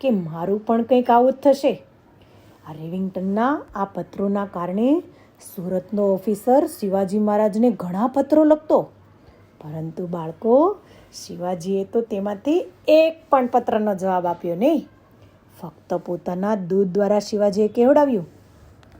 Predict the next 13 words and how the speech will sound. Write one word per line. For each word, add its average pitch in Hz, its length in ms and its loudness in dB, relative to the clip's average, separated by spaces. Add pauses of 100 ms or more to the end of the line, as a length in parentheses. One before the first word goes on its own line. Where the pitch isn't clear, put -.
(120)
"પન્હાળગઢમાં 190 960 -2
અમને 214 260 0
જે 214 160 2
નુકસાન 202 440 -2
થયું 311 240 4
છે, 247 320 0 (540)
તે 240 260 4
અંગ્રેજોએ 214 680 2
ભરપાઈ 240 680 2 (380)
કરીને 311 400 4
જ 233 100 -4
રહેવું 233 280 4
પડશે." 175 360 -10